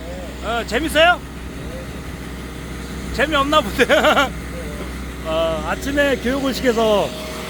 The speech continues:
어, 작업을 하는 겁니다. 어, 전문 인력 없이도 코아 조절, 코아를 돌릴 수 있는 게,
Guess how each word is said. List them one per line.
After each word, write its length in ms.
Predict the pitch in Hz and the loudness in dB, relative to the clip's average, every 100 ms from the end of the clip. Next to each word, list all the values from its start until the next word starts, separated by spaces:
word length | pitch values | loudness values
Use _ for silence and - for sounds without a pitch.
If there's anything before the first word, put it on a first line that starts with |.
| - | -6
어, 580 | 175 175 165 160 156 147 143 139 - - | 0 4 6 6 4 2 0 -2 -4 0
작업을 380 | 170 208 208 180 | 4 6 6 6
하는 180 | 202 226 | 6 4
겁니다. 500 | 196 170 151 160 196 - - - - - - - - - - - - | 4 2 4 4 4 0 -6 -6 -6 -6 -6 -6 -6 -6 -6 -4 -2
어, 560 | 165 160 160 160 156 151 156 | 0 2 4 4 4 2 4
전문 480 | 202 262 294 311 277 | 6 6 4 4 4
인력 360 | 240 269 247 | 4 6 6
없이도 640 | 208 208 262 220 190 214 165 - - - - - - - - - | 4 0 -2 0 2 0 -2 -8 -12 -12 -12 -12 -12 -14 -12 0
코아 280 | 277 269 | 2 4
조절, 1300 | 247 190 190 214 214 208 208 202 196 190 185 175 160 131 - | 2 -2 2 4 4 4 4 2 2 2 4 4 2 -2 4
코아를 800 | 254 262 226 202 202 196 147 113 - - - - - - | 4 6 4 4 6 4 2 -2 -12 -16 -16 -16 -16 -4
돌릴 240 | 165 214 | 0 2
수 140 | 233 208 | 2 0
있는 220 | 185 190 | 0 2
게, 480 | 170 151 156 143 | 2 4 2 0